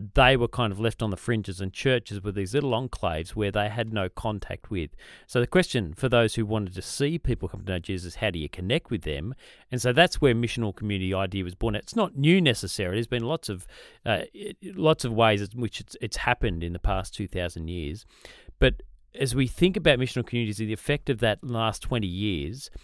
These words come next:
um, I, I would say that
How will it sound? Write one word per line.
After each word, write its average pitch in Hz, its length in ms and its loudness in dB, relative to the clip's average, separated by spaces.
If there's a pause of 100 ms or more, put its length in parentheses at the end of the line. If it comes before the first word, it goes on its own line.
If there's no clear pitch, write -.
(300)
um, 98 440 0 (600)
I, 170 200 6 (100)
I 156 100 6
would 165 140 2
say 139 220 6
that 123 200 -2